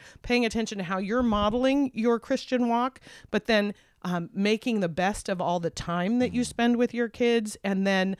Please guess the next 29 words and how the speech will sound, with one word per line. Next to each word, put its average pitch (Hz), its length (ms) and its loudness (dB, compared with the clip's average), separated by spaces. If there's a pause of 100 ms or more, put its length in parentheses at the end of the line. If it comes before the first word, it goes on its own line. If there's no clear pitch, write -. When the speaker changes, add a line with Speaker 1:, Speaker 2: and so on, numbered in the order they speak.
(300)
Speaker 1:
taking 226 420 0
every 220 340 2
moment 196 760 2
captive 214 760 -4
as 180 160 -2
a 180 80 -6
teaching 196 460 -6
opportunity. 185 800 -4 (260)
And 202 220 2
then 202 120 2
one 220 140 2
of 277 80 4
the 226 120 2
things 202 260 -4
they 220 160 -2
talk 208 240 -2
about 165 240 -2
that 165 200 -2
I 170 200 2
hadn't 165 340 -4
really 170 400 -2
thought 214 280 -2
of 170 140 -2
as 151 220 -4
family 151 340 -6
discipleship 156 720 -8
is 175 220 -4 (300)
celebrating 202 720 0
milestones 165 1000 -4